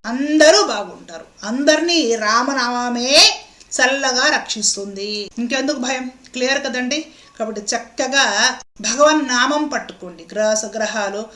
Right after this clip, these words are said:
రాసులు, నక్షత్రాలు ఏ-, ఏమీ చేయలేవు. అర్థమవుతోంది కదండి? ఎప్పుడు వదిలేస్తారో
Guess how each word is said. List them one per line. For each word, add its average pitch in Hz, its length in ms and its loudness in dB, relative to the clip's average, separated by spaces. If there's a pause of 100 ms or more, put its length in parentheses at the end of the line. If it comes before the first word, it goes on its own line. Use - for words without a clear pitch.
(220)
రాసులు, 214 360 -2
నక్షత్రాలు 214 520 -10
ఏ-, 226 380 -2
ఏమీ 285 240 -4 (100)
చేయలేవు. 170 560 -16
అర్థమవుతోంది 202 520 -8
కదండి? 214 480 -8
ఎప్పుడు 240 280 -2
వదిలేస్తారో 269 1040 2